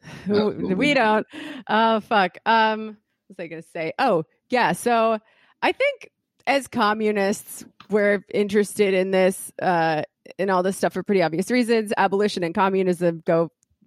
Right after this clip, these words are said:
Speaker 1: hand in hand. And in the United States, I really think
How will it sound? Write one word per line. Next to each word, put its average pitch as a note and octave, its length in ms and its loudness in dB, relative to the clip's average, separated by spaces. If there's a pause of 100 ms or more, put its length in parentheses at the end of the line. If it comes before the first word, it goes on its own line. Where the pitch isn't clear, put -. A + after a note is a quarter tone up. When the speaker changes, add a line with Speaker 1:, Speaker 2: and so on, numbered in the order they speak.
(120)
Speaker 1:
hand B3 320 0
in G#3+ 100 2
hand. F3+ 460 2 (280)
And F3+ 360 2
in A#3 180 -2
the A#3+ 80 -2
United B3+ 380 0
States, D4+ 540 -2 (360)
I B3 120 4
really B3+ 460 0
think G#3 480 -2